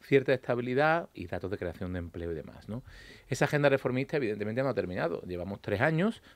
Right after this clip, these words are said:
<clears throat> y torcer una inercia de treinta y siete años de socialismo nefasto, pues evidentemente no es fácil. Tenemos que seguir. Nuestra agenda, mm, legislativa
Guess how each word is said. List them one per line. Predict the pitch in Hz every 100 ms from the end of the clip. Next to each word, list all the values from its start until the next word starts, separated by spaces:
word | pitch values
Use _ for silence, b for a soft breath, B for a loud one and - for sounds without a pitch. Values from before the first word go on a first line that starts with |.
| -
<clears throat> | 170 170 143
y | 120
torcer | 123 104 - 143 117 82 B B B B B
una | 120 123
inercia | 127 151 - 98
de |
treinta | 95 107 104 98
y |
siete | 87 113 113
años | 117 113
de | 110
socialismo | 120 107 110 113 110
nefasto, | 107 107 113 - 156 165 B B B
pues | - 98
evidentemente | 98 92 90 90 92 92 101
no | 113
es | 82
fácil. | - - - - b b b -
Tenemos | 107 104 120 117
que | 107
seguir. | - 82 76 - B B B B -
Nuestra | 110 117
agenda, | 104 - 135 151 165 202 - _
mm, | 123 113 107 107
legislativa | 104 - 98 101 92 113 135 -